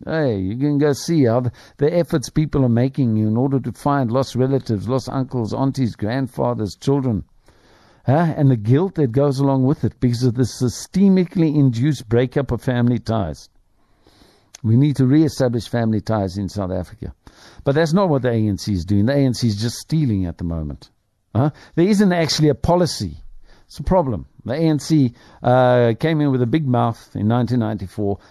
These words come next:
but it came up with, uh, no, no real policies. Okay, it's come up with nothing. Come up with jackfruit is all I can say. They come up with nothing, nothing, nothing. Uh, they have contributed nothing. They have taken the reins and the, you know,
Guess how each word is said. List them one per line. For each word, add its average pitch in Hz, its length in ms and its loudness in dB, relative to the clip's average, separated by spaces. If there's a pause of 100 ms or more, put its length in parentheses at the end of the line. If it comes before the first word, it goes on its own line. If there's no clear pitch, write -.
(140)
but 123 120 2
it 123 60 0
came 131 240 0
up 113 140 -2
with, 113 160 -2
uh, 127 160 0
no, 127 360 0
no 127 220 0
real 113 240 0
policies. 95 580 -8 (120)
Okay, 147 240 2
it's 139 100 -2
come 147 160 0
up 135 80 0
with 123 140 0
nothing. 98 580 -6
Come 165 160 -2
up 156 100 0
with 139 220 0 (240)
jackfruit - 720 -4 (500)
is 92 220 0
all 123 220 2
I 110 100 0
can 110 160 -4
say. 101 160 -4
They 104 140 0
come 151 260 -2
up 156 180 -2
with 139 320 0
nothing, 113 840 2
nothing, 123 500 0
nothing. 107 460 -2 (600)
Uh, 113 120 0
they 135 180 2
have 139 160 0
contributed 135 760 0
nothing. 104 420 -2 (320)
They 110 160 4
have 120 140 0
taken 151 340 0
the 127 120 2
reins 120 400 2
and 107 200 0
the, 101 260 2
you 107 160 2
know, 92 200 -2